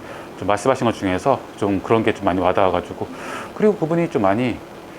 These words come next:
네, 철학적으로도 많이 생각이 깊으신 것 같아요. 그냥 바로 쳐볼게요. 김국진 씨처럼 그냥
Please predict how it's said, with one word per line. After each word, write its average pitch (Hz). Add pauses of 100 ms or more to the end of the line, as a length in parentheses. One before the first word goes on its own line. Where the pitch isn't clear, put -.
(240)
네, 120
철학적으로도 156 (720)
많이 143
생각이 202
깊으신 151
것 123
같아요. 92 (720)
그냥 175
바로 113
쳐볼게요. 175
김국진 123
씨처럼 156
그냥 170